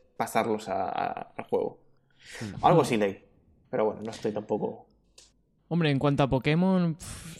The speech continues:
Speaker 3: si es que lo jugaría porque me gusta la ambientación y el mundo Pokémon, pero es que estos nuevos Pokémon es que ya no,
Speaker 1: Ya.
Speaker 3: no conozco a ninguno, me parecen feos, no, no me gustan, entonces,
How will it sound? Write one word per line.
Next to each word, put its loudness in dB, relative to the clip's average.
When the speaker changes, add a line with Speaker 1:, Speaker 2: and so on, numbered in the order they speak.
Speaker 3:
si -4
es -2
que 2
lo 4
jugaría 2
porque 4
me 4
gusta 2
la 2
ambientación 2
y 4
el 4
mundo 4
Pokémon, 2
pero 4
es 2
que 2
estos 2
nuevos 4
Pokémon 2
es 0
que 0
ya 4
no, 4
Speaker 1:
Ya. 6
Speaker 3:
no 0
conozco 4
a 4
ninguno, 4
me 6
parecen 4
feos, 2
no, 4
no 4
me 4
gustan, 2
entonces, 0